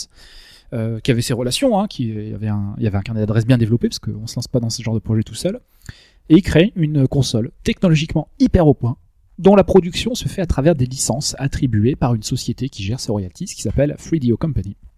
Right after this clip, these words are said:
Euh, three D O, donc, pour trois dollars par jeu. C'était ça, l'une des promesses de, des, des, euh, de la société, c'était de dire, les éditeurs, venez faire vos jeux, on ne prend que trois dollars, ce qui était incroyablement inférieur à ce que proposait, euh, à l'époque, euh, le duopole,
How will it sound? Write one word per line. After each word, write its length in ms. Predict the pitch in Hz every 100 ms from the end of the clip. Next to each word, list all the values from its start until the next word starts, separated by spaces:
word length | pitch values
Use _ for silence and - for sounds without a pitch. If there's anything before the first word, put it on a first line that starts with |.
| _ _ _ - - - - _ _ - - -
Euh, 120 | 175
three 200 | 120 -
D 120 | 180 151
O, 80 |
donc, 160 | 190 185
pour 140 | -
trois 240 | - - 185
dollars 380 | 147 113 135 -
par 160 | 123
jeu. 140 | - 104 _
C'était 220 | 131 -
ça, 180 | - 156
l'une 260 | 151 131 151
des 100 | 139
promesses 380 | - 123 117 -
de, 420 | 107 98 107 107
des, 180 | 110 104
des, 300 | 101 101 104 117
euh, 120 | 117
de 180 | 113 104 95
la 80 |
société, 340 | 104 120 - 175
c'était 200 | 147 139
de 100 | 120
dire, 180 | 127 185 _ _ _
les 140 | - 117
éditeurs, 320 | 107 - 175
venez 220 | 143 117
faire 200 | - 113
vos 160 | 104 107
jeux, 300 | 101 151 226 -
on 100 | 131
ne 100 | 110
prend 220 | - 190
que 140 | -
trois 260 | 190 - 185
dollars, 300 | 165 117 92
ce 60 | -
qui 60 |
était 220 | 117 180 - -
incroyablement 640 | 190 160 - 156 135 139
inférieur 360 | 151 - 110 165
à 20 |
ce 80 | -
que 80 | 117
proposait, 460 | - 117 117 113 -
euh, 180 | 113 101 110
à 80 | 104
l'époque, 360 | 101 165 170 _ _ _ _ -
euh, 80 | 117
le 100 | 110
duopole, 440 | 107 107 165 170